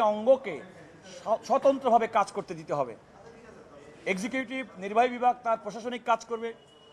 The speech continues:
পার্লামেন্ট তিনি আইন প্রণয়ন করবেন এবং বিচার বিভাগ দেখবেন যে নির্বাহী বিভাগ এবং আইন বিভাগ তারা তাদের নি-, নিয়ন্ত্রণের মধ্যে, তাদের লিমিটের মধ্যে তারা তাদের কাজটি করছেন কিনা।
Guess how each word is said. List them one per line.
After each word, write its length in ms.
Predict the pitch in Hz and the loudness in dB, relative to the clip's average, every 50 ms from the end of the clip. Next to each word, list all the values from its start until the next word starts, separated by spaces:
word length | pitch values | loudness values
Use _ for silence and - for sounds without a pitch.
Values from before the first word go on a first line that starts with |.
| - - - | -20 -4 0
পার্লামেন্ট 440 | 180 185 208 233 240 240 247 240 226 - | 0 2 4 4 2 2 0 -4 -10 -12
তিনি 120 | 240 214 220 202 | -10 -6 -4 -4
আইন 160 | 196 208 226 226 220 | -4 -4 -6 -8 -8
প্রণয়ন 280 | 233 240 233 233 233 - 226 | -8 -6 -6 -6 -6 -8 -8
করবেন 200 | 226 226 240 240 220 | -6 -6 -6 -6 -6
এবং 100 | 220 214 190 170 | -6 -6 -8 -10
বিচার 220 | 202 - 240 240 226 233 | -6 -2 -2 -2 -2 2
বিভাগ 180 | 220 233 233 196 156 196 | 4 4 4 4 0 -4
দেখবেন 300 | 214 208 202 247 214 160 139 - - - - - - - - - - - - | -4 -4 -4 -6 -6 -6 -8 -14 -20 -20 -20 -20 -20 -20 -20 -20 -20 -14 -8
যে 100 | 170 202 214 202 - - | -6 -6 -6 -6 -8 -10
নির্বাহী 380 | 185 190 208 208 226 240 247 262 220 247 | -8 -8 2 6 6 6 6 4 -2 -2
বিভাগ 240 | 208 226 233 240 214 | 0 2 2 2 2
এবং 200 | 214 202 190 214 214 | -2 -6 -6 -6 -6
আইন 240 | 175 175 196 214 233 233 | -4 -4 -4 -4 -4 -6
বিভাগ 240 | 226 214 233 226 220 226 | 0 4 4 4 4 2
তারা 180 | - 208 208 214 | -2 -2 0 0
তাদের 340 | 214 - 208 208 202 220 220 208 202 190 165 - - - 180 180 | 0 0 -2 -4 -4 -4 -6 -8 -10 -16 -20 -20 -20 -18 -14 -12
নি-, 260 | 208 226 240 240 - 196 190 | -10 -10 -10 -12 -14 -14 -10
নিয়ন্ত্রণের 480 | 208 233 254 254 240 247 226 214 214 196 180 | -6 -6 -6 -6 -6 -8 -8 -8 -8 -6 -8
মধ্যে, 180 | 175 139 139 131 156 | -8 -8 -10 -10 -8
তাদের 160 | 175 214 202 202 | -8 -8 -8 -8
লিমিটের 340 | 220 240 277 269 269 247 220 | -6 -6 -6 -4 -4 -4 -4
মধ্যে 280 | 202 190 185 156 185 233 - - - - - _ - - - - - - | -4 -6 -6 -6 -8 -10 -10 -12 -20 -20 -20 _ -20 -20 -20 -12 -4 0
তারা 140 | 208 226 | 0 2
তাদের 180 | 214 220 226 214 220 214 | 2 0 -2 -2 0 0
কাজটি 260 | 202 190 - - 208 | 0 -2 -4 -10 -12
করছেন 340 | - 202 202 202 - 202 175 151 | -10 -10 -8 -8 -10 -12 -12 -14
কিনা। 140 | 135 120 | -16 -18